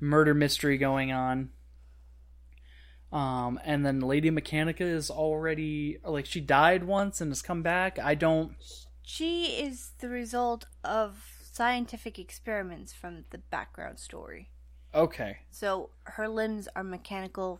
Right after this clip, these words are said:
Speaker 2: machine parts.
Speaker 1: Mm-hmm. That I did pick up on. Um, but yeah, so
Speaker 2: But no one really knows what happened, and she's, like, the last survivor of whatever
Speaker 1: Happened?
Speaker 2: happened,
Speaker 1: Okay.
Speaker 2: and she lost her memory from what I could tell.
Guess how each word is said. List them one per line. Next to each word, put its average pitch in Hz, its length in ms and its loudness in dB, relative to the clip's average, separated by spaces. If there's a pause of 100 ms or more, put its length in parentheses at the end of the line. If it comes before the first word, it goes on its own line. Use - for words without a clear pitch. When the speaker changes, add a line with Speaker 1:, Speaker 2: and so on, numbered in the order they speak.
Speaker 2:
machine 226 400 -6
parts. 311 560 -4
Speaker 1:
Mm-hmm. 160 380 2 (560)
That 160 180 10
I 151 80 6
did 143 180 0
pick 110 200 -8
up 107 180 -6
on. 101 220 -8 (1300)
Um, 120 480 -4 (380)
but 147 140 4
yeah, 139 220 8
so 143 500 2 (200)
Speaker 2:
But 196 140 -6
no 226 220 -6
one 226 260 -6
really 226 220 -8
knows 214 360 -4
what 185 200 -4
happened, 220 520 -4
and 196 160 -12
she's, 208 360 -12
like, 185 160 -12
the 165 120 -8
last 170 320 -4
survivor 180 760 -6 (160)
of 175 280 -12
whatever 175 680 -8 (340)
Speaker 1:
Happened? 139 640 -2
Speaker 2:
happened, 185 420 -4
Speaker 1:
Okay. - 160 -4
Speaker 2:
and 175 180 -12
she 202 920 -8
lost 220 340 -8
her 233 80 -12
memory 233 340 -10
from 180 240 -20
what 185 140 -14
I 190 80 -10
could - 180 -20
tell. - 280 -16